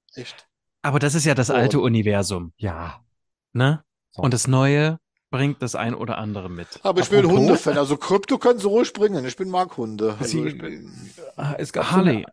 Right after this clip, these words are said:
Speaker 3: eine
Speaker 2: Harley Quinn, da habe ich ein bisschen Sorge drum.
Speaker 3: Ja.
Speaker 2: Die wird ja wohl enden,
Speaker 3: Ja.
Speaker 2: ne?
Speaker 1: Ja, schade eigentlich.
Speaker 2: Mhm.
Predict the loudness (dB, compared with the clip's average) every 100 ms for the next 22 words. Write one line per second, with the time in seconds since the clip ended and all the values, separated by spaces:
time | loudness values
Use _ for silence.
0 | _ -18 -8 -6 -6 -6 -6 -6 -8 -10
1 | -10 -12 -12 -12 -12 -16 -18 -18 -18 -20
2 | -20 -18 -16 -20 _ -10 -4 -4 -4 -8
3 | -10 -10 -12 -12 -16 -8 -6 -4 -4 -6
4 | -8 -10 -12 _ -12 -10 -12 -14 -20 -16
5 | -10 -8 -8 -10 -14 -18 -16 -14 -14